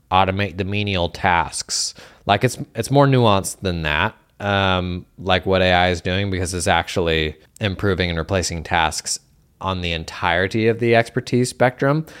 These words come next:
But it's led a lot of people to be like, "Oh, what is gonna be the place for the interns and the junior workers and stuff like that?" Honestly, what I'm saying is this actually is gonna make them way more productive. And if you think about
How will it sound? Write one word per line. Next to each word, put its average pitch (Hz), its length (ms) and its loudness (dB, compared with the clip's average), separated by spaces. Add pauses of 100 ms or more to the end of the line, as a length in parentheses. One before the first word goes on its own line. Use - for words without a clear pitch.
(140)
But 110 140 2
it's 104 140 0
led 135 200 8
a 127 60 6
lot 123 180 6
of 120 60 2
people 135 240 4
to 117 100 6
be 117 180 6
like, 110 240 6
"Oh, 196 360 4
what 202 180 4
is 202 240 -2 (200)
gonna 208 180 -2
be 208 120 4
the 196 100 0
place 208 260 0
for 208 120 -2
the 202 100 4
interns 190 480 -2
and 160 100 2
the 160 40 2
junior 190 320 0
workers 156 280 2
and 131 100 -2
stuff 139 220 0
like 135 140 0
that?" 151 260 2 (200)
Honestly, 143 280 6
what 131 80 8
I'm 120 100 2
saying 165 280 4
is 107 140 2
this 123 220 2
actually 147 320 4
is 117 100 2
gonna 110 140 0
make 104 200 0
them 95 180 -2
way 113 140 2
more 107 180 0
productive. - 840 -4
And 80 100 -6
if 85 100 -8
you 107 60 -4
think 127 160 -2
about 110 480 2